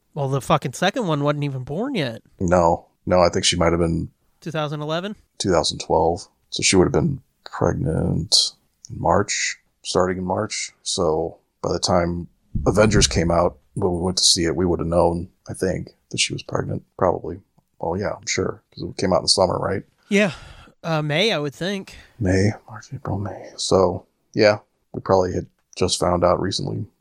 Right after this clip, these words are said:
Speaker 1: Wow.
Speaker 2: So, yeah, so we didn't get to the movies very often. So
Speaker 1: Right.
Speaker 2: we saved it for the Avengers.
Speaker 1: Yeah, I can't blame you. Fucking, uh, Avengers two is another movie that I really like that get, I think is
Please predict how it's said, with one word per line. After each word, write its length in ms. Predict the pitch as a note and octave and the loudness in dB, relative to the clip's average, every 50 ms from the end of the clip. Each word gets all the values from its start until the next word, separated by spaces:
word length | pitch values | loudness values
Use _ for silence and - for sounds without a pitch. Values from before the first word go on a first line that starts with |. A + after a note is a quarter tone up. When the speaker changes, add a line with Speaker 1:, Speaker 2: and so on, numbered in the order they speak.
| _ - | _ -12
Speaker 1:
Wow. 300 | B2 A#2 A#2+ A#2+ A#2 - - - - | -10 -8 -6 -8 -8 -10 -14 -10 0
Speaker 2:
So, 140 | - A#2 | 4 6
yeah, 200 | G2 F#2 F2 D#2+ | 8 8 6 6
so 140 | - - G#2+ | 4 4 4
we 80 | G2+ G2 | 4 6
didn't 160 | G2 G2 F#2 | 4 4 2
get 100 | F#2 F2+ | 0 -2
to 80 | - F2 | -2 -2
the 60 | E2+ | -2
movies 280 | F2+ F2 E2+ F2 D#2+ - | -2 0 -2 -2 -2 -2
very 200 | E2 D#2+ E2 E2+ | -2 0 0 2
often. 360 | D#2+ D#2+ E2+ - - E2 - - _ _ _ _ - | 2 0 0 -2 -4 -8 -10 -12 _ _ _ _ -10
So 400 | - - - F2+ - E2+ - - | -6 -4 -4 -2 -4 -4 -8 -8
Speaker 1:
Right. 380 | D#3+ C3 B2 A#2+ A#2+ A2+ A2+ - - - - - | -8 -6 -4 -2 -2 -4 -6 -8 -12 -18 -10 -6
Speaker 2:
we 100 | - - | -2 2
saved 280 | - F2 E2+ E2 D#2 E2 | 4 4 4 4 2 0
it 80 | D#2 | -2
for 140 | - - E2+ | -2 -2 -2
the 280 | D2 D2+ D2+ D#2+ D#2 - - _ _ _ _ - | -2 -2 -2 -2 -4 -6 -10 _ _ _ _ -4
Avengers. 640 | - G2 F2+ F2+ E2+ - - - - - - - - _ _ _ _ - | 0 2 4 4 4 2 2 2 2 0 0 -2 -6 _ _ _ _ -2
Speaker 1:
Yeah, 260 | A#3+ C#4+ E4+ F#4 E4 - - - | 0 2 2 2 0 -4 -4 -4
I 200 | G#3 G#3+ A#3+ A3 - _ _ _ _ _ _ _ - - | -2 -2 -2 -4 -6 _ _ _ _ _ _ _ -10 -4
can't 220 | - G3 F#3 E3 | -2 -2 -2 -2
blame 260 | - D3+ F3 G3 F3+ | -2 -2 -2 0 -2
you. 120 | C#3+ C3+ D3 - _ _ _ _ _ _ | -4 -4 -6 -10 _ _ _ _ _ _
Fucking, 600 | - C#4 C4 - C4 A#3+ G#3+ G3 F#3 D3 - - _ _ _ _ _ _ _ _ _ | 2 2 4 4 4 4 4 4 0 -4 -8 -16 _ _ _ _ _ _ _ _ _
uh, 120 | G#3+ G#3 - - | -10 -10 -4 -2
Avengers 580 | G3 F#3+ E3 A3 C4 D4 B3+ B3+ A3+ D#3+ - | -2 2 4 6 6 6 6 6 4 4 6
two 180 | - - F#3 F3+ | 6 8 8 10
is 100 | D#3+ C#3+ | 10 8
another 300 | C#3+ C#3+ C#3+ C3+ C#3 C3+ | 8 8 6 6 6 4
movie 220 | C3+ C3+ C3 C3+ B2 | 4 4 2 4 4
that 140 | C3+ B2 | 4 4
I 100 | B2+ B2+ | 6 6
really 360 | B2+ A#2+ A#2+ B2+ C3 C3 C3 B2+ | 4 4 2 2 2 2 2 2
like 340 | B2+ B2 B2+ B2+ B2+ - | 2 2 2 0 0 0
that 200 | - C3+ B2 - | 0 0 0 2
get, 200 | - C#3 C3 B2 - - | 2 2 2 0 -2 -2
I 140 | C#3+ C#3 C#3 | 0 2 2
think 320 | C3 - D#3+ C3+ C3+ - C#3+ | 2 2 2 0 2 2 0
is 280 | B2+ A#2+ - - - | -2 -2 -4 -8 -10